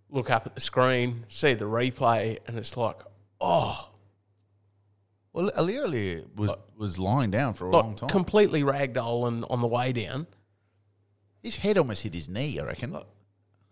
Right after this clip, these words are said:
Speaker 1: and it's just like, but everyone around where we were,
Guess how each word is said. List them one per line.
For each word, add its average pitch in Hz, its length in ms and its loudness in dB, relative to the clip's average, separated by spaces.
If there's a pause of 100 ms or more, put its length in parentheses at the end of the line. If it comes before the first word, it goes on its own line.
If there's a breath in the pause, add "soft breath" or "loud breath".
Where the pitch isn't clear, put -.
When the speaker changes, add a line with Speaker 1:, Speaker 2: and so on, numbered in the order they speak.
(120)
Speaker 1:
and 185 140 -10
it's 170 180 -8
just 196 240 -6
like, 160 200 -10 (460)
but - 320 -4
everyone 156 720 0 (440)
around 147 320 0
where 131 160 -2
we 123 160 2
were, 113 200 -2